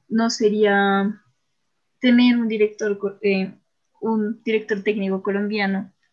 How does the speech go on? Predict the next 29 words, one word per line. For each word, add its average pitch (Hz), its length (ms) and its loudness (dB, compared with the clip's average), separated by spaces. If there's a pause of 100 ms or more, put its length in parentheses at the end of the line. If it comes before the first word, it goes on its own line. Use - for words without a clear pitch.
(760)
eh, 220 600 -6 (920)
pues - 320 -6 (160)
puede 233 280 2
haber 214 520 0
como 220 340 -2
más, 208 1080 -6 (180)
no 220 160 -6
sé, 220 160 -4
la 196 160 -2
parte 208 300 0
emocional 202 680 -2
que 202 120 -2
racional 202 960 -4 (260)
en 208 220 -2
la 202 120 0
hora 196 280 0
de 196 340 -2
dirigir 202 500 -6
un 190 100 -2
equipo? 190 580 -10 (960)
O 233 100 -8
sea, 233 180 0
pues 214 200 2
yo 208 100 -2
pregunto 208 460 0
como 240 340 0
la 214 140 -2
experiencia 214 600 -4
como, 196 800 -4